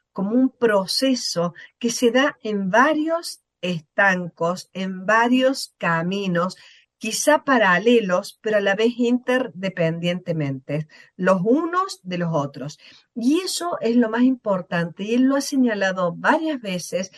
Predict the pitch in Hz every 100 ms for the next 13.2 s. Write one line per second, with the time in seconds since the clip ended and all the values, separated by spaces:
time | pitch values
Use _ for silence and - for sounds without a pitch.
0 | - _ - 214 214 208 262 277 254 226
1 | 240 233 220 196 185 180 175 170 - 226
2 | 247 254 208 220 220 208 208 202 214 -
3 | - - - 240 240 240 254 277 233 196
4 | 233 208 175 - 160 165 190 - - 170
5 | 160 190 185 165 151 262 208 - 156 156
6 | 165 294 - _ _ _ - 247 240 330
7 | 339 214 - 175 - 196 196 220 233 240
8 | 233 226 196 175 175 190 226 233 254 -
9 | - - _ 214 233 254 - 196 190 208
10 | 226 220 196 202 214 220 220 262 247 220
11 | 202 - 208 208 196 190 196 185 170 180
12 | 226 247 185 170 170 180 180 175 165 147
13 | 143 -